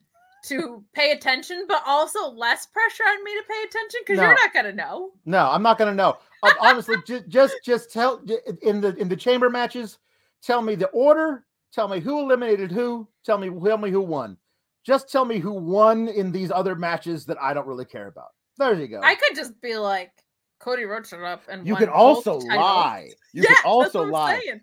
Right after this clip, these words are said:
Speaker 2: Here's the thing. If Brock doesn't win, they gotta figure out the most crazy, overbooked, wonky finish to figure out how to not pin Brock Lesnar in an Elimination Chamber match 'cause they ain't pinning him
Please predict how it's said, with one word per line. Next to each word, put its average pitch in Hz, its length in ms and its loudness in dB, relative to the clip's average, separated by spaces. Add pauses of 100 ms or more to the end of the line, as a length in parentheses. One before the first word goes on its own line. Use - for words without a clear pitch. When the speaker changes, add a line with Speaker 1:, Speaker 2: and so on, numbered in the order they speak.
(100)
Speaker 2:
Here's 226 140 -2
the 220 80 -4
thing. 220 280 -2 (280)
If 226 200 -2
Brock 262 520 2 (100)
doesn't 220 380 0
win, 156 420 -6 (240)
they 233 160 -2
gotta 220 240 0
figure 208 320 -2
out 208 200 2
the 185 80 -4
most 175 300 -6
crazy, 220 500 -4
overbooked, 202 640 0 (160)
wonky 220 640 0
finish 175 500 -6 (220)
to 175 80 -8
figure 214 280 -2
out 202 120 0
how 196 160 0
to 180 80 -4
not 190 340 -2 (120)
pin 214 280 0
Brock 196 300 0
Lesnar 175 400 -2
in 190 140 -10
an 190 80 -8
Elimination 180 640 -6
Chamber 139 280 -14
match 120 300 -14 (240)
'cause 165 160 -4
they 170 160 -2
ain't 190 200 -8
pinning 165 320 -6
him 110 220 -16